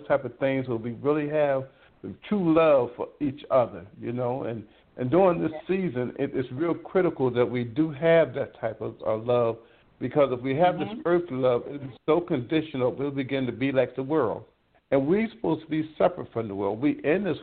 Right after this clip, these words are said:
Speaker 1: world, but how can they tell that we are, uh, different if we act like them, or if we let the world lead us into what they're doing?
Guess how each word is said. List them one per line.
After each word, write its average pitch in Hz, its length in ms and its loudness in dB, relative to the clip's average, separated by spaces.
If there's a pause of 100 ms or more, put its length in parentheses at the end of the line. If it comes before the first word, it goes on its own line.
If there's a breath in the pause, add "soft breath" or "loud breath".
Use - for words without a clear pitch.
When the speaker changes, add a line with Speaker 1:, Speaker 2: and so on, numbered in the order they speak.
Speaker 1:
world, 117 380 -4 (440)
but 139 140 4
how 190 240 2
can 202 200 0
they 160 120 2 (140)
tell 156 180 4
that 131 80 2
we 147 280 2
are, 127 160 2 (300)
uh, 120 280 4
different 127 560 0
if 131 160 -4
we 117 200 -10
act 147 220 2
like 113 260 0
them, 113 300 -4 (460)
or 170 360 4 (220)
if 131 120 -4
we 160 120 2
let 156 180 2
the 139 60 -2
world 139 440 2
lead 175 220 2
us 120 220 2
into 131 260 -8
what 127 240 0
they're 123 180 0
doing? 113 460 -4